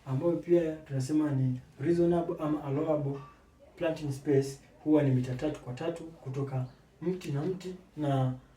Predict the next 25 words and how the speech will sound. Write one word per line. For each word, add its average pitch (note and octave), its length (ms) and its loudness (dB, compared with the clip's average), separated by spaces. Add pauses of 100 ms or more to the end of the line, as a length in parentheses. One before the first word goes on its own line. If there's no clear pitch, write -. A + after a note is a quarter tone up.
(200)
tatu E3+ 180 2
kwa C#3 140 -2
tatu D3+ 300 -2
kutoka C#3 400 -4
line C#3+ 180 0
by B2+ 180 -2
line. B2+ 240 0 (360)
Sasa E3+ 200 -8
sisi G3+ 360 -4
tutatumia D#3 560 -2
hii D#3+ 340 0 (120)
mita C3 220 -2
tatu C3 340 -2 (400)
ambayo D3 320 2
kwa D#3 180 -2
mtiki C3 500 -2 (380)
ni D3 140 -4
distance D#3+ 500 -2
iliyokuwa D3 360 2
nzuri, E3+ 480 0 (320)
ambayo D3+ 300 2
hata E3+ 240 -4
mti E3 180 -4
ukienda D#3 400 0
juu D3+ 360 4